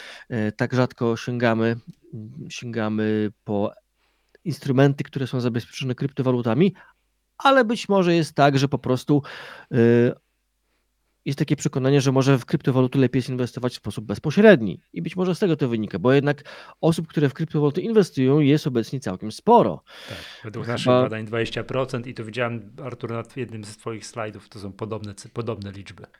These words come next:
Speaker 1: Tak. Jaka część twojego portfela, jaką część twojego portfela stanowią zazwyczaj E T F-y na akcje?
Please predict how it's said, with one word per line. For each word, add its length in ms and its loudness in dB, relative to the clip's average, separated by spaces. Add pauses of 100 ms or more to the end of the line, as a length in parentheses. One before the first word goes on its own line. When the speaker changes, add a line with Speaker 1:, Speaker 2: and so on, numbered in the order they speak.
(500)
Speaker 1:
Tak. 380 -10 (3250)
Jaka 280 2
część 400 -2
twojego 300 0
portfela, 460 -8 (160)
jaką 200 -4
część 280 -2
twojego 280 -2
portfela 360 0
stanowią 360 -4
zazwyczaj 420 0
E 100 -8
T 140 0
F-y 160 -4
na 120 -2
akcje? 480 2